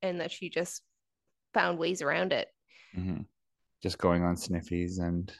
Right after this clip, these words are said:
Speaker 1: Yeah.
Speaker 2: showing her
Speaker 1: And just,
Speaker 2: <laughs> penis.
Speaker 1: like
Speaker 2: Yeah. I wanna remember what her other two were. Another one that was fucked up was, like,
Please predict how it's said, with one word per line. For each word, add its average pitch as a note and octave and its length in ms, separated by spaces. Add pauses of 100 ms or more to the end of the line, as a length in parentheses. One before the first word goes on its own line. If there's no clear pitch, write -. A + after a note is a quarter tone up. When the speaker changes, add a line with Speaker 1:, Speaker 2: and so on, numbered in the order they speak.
(800)
Speaker 1:
Yeah. F3 180
Speaker 2:
showing F2+ 320
her G#2+ 340 (400)
Speaker 1:
And A3+ 140
just, A3 240
Speaker 2:
<laughs> - 0
penis. - 20
Speaker 1:
like G3+ 300 (1040)
Speaker 2:
Yeah. F2+ 240 (480)
I G#2 60
wanna A#2+ 200
remember A2 320
what G2 140
her F#2 160
other F#2 220
two F2 280
were. E2 380 (840)
Another C#3+ 300
one D#3 220
that D3+ 100
was B2 140
fucked G#2+ 180
up A2 80
was, G#2 160
like, F#2 140